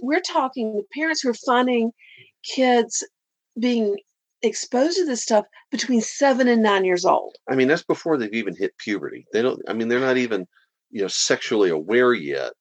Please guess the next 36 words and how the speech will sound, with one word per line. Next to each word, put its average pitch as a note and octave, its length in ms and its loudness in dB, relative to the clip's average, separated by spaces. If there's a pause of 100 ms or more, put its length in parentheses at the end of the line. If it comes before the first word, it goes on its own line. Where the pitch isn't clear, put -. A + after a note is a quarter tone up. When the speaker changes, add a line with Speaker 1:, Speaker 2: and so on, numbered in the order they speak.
(100)
Speaker 2:
And, E2 240 -10 (100)
and D#2+ 300 -10
yet E2 200 -4 (680)
the, E2 240 -4 (500)
our E2 240 4
enemy, A2+ 380 4
the - 160 -6
enemy A#2 260 4
of F2+ 80 4
our F2 160 4
sons' E2+ 460 -4
souls, F#2+ 360 2 (280)
is - 220 -6
throwing B2+ 340 4
this G2 180 0
stuff E2+ 220 -2
in E2+ 80 -4
their D2 140 -4
path D2+ 340 -6 (420)
and D#2+ 260 -6
drawing G#2+ 460 2
them F#2 160 0
into A2 220 0
this D#2 260 -2
sin E2 220 -4
before D#3+ 320 -4
they've C3 240 -2
even, A2+ 340 -6 (480)
even A2+ 260 -2
reached G#2 380 -2
the A#2+ 160 -6
age, C#2 480 -4
you D#2+ 160 -4
know? E2+ 180 -4
And F2+ 140 -4
so G#2 220 2